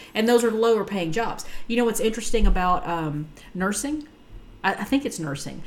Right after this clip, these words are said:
Nursing used to be a male dominated field. And then women started getting into it.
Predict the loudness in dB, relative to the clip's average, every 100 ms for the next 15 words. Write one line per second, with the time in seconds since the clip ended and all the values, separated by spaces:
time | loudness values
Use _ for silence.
0 | -8 0 0 2 0 0 -2 -4 -4 -2
1 | -2 -4 -6 -6 -4 -6 -10 -10 -10 -12
2 | -20 -20 -20 -20 -20 -20 -20 -20 -20 -20
3 | -8 -4 -2 0 0 0 -2 -4 -2 -4
4 | -6 -10 -12 -12 -14